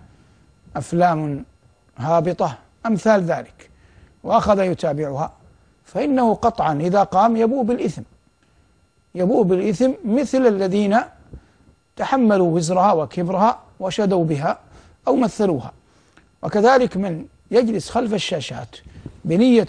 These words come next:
صالحة يريد أن ينهل من معين القرآن أو من رحيق السنة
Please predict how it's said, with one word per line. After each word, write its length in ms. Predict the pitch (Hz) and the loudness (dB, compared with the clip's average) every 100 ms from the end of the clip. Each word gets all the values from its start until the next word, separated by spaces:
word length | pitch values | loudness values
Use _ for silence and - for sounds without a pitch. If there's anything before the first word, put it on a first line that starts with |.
| 180 | -4
صالحة 480 | 156 175 170 185 165 165 | -6 -2 -2 0 -4 -6
يريد 480 | 156 156 180 214 | -4 0 2 2
أن 300 | 175 185 165 - - - - _ _ _ _ - - _ _ _ _ | 2 0 0 -6 -18 -20 -20 _ _ _ _ -20 -20 _ _ _ _
ينهل 420 | 175 226 240 175 170 | 0 2 2 2 0
من 200 | 170 170 | 0 0
معين 280 | 151 175 | 0 0
القرآن 580 | 160 156 160 156 185 160 | 0 -2 -4 0 0 0
أو 140 | 196 175 | -4 -4
من 180 | 160 | -4
رحيق 240 | 147 160 160 | -4 -4 -4
السنة 440 | 139 - 202 214 | -6 -6 0 2